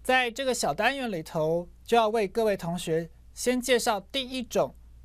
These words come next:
低型正反器状态机的设计方法，我们就赶紧看下去。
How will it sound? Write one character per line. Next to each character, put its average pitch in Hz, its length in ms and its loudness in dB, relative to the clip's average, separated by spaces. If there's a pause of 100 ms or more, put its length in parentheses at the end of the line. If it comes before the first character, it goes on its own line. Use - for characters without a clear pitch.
低 285 220 0
型 196 320 -2
正 262 220 2
反 143 200 -6
器 170 380 -6
状 269 220 2
态 214 240 -2
机 185 200 -8
的 165 140 -4
设 170 220 -4
计 156 240 -8
方 147 280 -8
法， - 300 -10 (460)
我 165 100 -4
们 160 100 -2
就 233 160 2
赶 185 300 -2
紧 196 260 -6
看 202 240 -4
下 175 220 -2
去。 - 300 -12